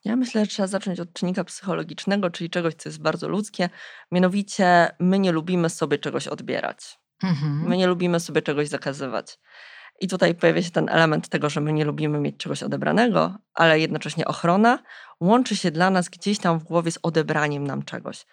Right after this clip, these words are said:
Speaker 1: Bo jeżeli musimy coś chronić, to my już będziemy mieć coś zakazane.
Speaker 2: Czyli jeżeli byśmy zmienili tą filozofię ochrony przyrody, to ten czynnik by zniknął? To takie proste?
Speaker 1: No to nie jest takie proste. To jest jeden
Speaker 2: <laughs>
Speaker 1: z wielu
Speaker 2: Okej.
Speaker 1: czynników.
Speaker 2: Starałam się.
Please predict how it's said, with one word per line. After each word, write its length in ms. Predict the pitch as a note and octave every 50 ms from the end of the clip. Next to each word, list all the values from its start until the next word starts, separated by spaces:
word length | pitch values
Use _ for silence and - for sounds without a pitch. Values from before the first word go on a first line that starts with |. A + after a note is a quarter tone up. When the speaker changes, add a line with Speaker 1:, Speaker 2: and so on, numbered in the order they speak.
| _ - - - - -
Speaker 1:
Bo 80 | E3
jeżeli 200 | D#3+ D#3 E3 D#3+
musimy 260 | D#3+ D#3+ - - C#3+ C#3
coś 180 | - E3 - -
chronić, 500 | - E3 E3+ G#3+ A#3 C4 C#4 - - - _ -
to 100 | - D#3+
my 100 | E3 E3+
już 100 | E3+ D#3+
będziemy 320 | D#3+ D#3+ D#3+ E3 D#3+ D#3+
mieć 160 | D#3 D3+ -
coś 200 | - - C#3+ D3
zakazane. 540 | - D3+ - - C3+ - A#2 F#2+ D#2 D2+ - - - - - - -
Speaker 2:
Czyli 220 | - - F#3 F3 F3
jeżeli 300 | F3 D#3+ E3+ E3+ E3+ E3
byśmy 240 | E3 D#3+ - F3 D#3
zmienili 380 | D#3 E3+ E3 D#3+ E3 E3 D#3
tą 180 | - E3+ E3 D#3
filozofię 560 | - F3+ E3 D#3 D#3 E3 E3 D#3 - F3+ -
ochrony 400 | F3 E3 D#3 E3+ E3 D#3+ D#3 D#3
przyrody, 640 | D#3+ - - E3 D3+ D3+ D3 C#3+ C#3+ D#3+ G3 A#3 C4+ - - - - - -
to 100 | - E3
ten 240 | E3 - F#3 F3+ F3
czynnik 360 | - F3 E3 D#3+ D#3+ D#3 D3+
by 120 | D3+ D3+ C#3+
zniknął? 460 | D3 D3 C#3 - - A#3 - G#4 - - - _ _ _ _ _ _ _
To 100 | - E3
takie 240 | - F3 - - D#3+
proste? 480 | - D#3+ D#3+ D#3 - - - B3+ E4 - _ _ _ _ _ -
Speaker 1:
No 540 | F#3+ F#3 F#3 F#3 F#3+ G3 G3+ G#3+ A3+ B3 C4
to 140 | - C#4 B3+
nie 200 | A3+ G3 - -
jest 160 | - - -
takie 220 | - - - -
proste. 320 | - - - - E3+ D#3 -
To 80 | -
jest 140 | A3 - -
jeden 220 | A#3+ G#3+ G#3+ G#3 A3
Speaker 2:
<laughs> 20 |
Speaker 1:
z 40 | -
wielu 220 | F#3 F#3 C#3+ -
Speaker 2:
Okej. 120 | F#3+ A3+ D#4+
Speaker 1:
czynników. 480 | D#3+ D3 C#3 C#3 C#3+ - - - -
Speaker 2:
Starałam 420 | - - E3 D#3+ D3+ D3 D3+ D3+ D#3
się. 200 | - F#3 G3